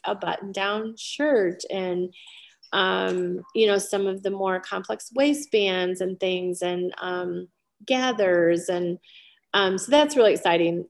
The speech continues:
uh, where I feel like we're headed as an organization. And then it's, you know, then when we say no to someone, it's not, it has nothing,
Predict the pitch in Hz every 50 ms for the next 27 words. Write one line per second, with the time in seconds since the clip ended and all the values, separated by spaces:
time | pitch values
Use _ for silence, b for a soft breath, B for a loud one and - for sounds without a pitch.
0 | - - - 185 175 - - - - - _ _ - - 196 202 196 180 175 180
1 | 180 - 202 180 175 175 175 - 180 175 180 - - 185 175 170 175 160 170 165
2 | 165 - - 151 170 165 170 175 - - 180 185 - 185 185 175 175 175 175 175
3 | 170 - 175 175 180 - - - 170 175 175 175 180 185 175 175 180 - - -
4 | - 208 208 208 - - - B B B B B B B - 359 339 294 269 254
5 | 277 262 254 247 240 226 214 202 190 202 - 208 190 190 190 180 180 175 175 175
6 | - 185 180 - - 180 175 175 170 170 170 170 165 - - - 202 185 175 175
7 | - - - _ _ _ _ - - - 208 185 185 - 233 254 254 240 233 240
8 | 247 208 202 -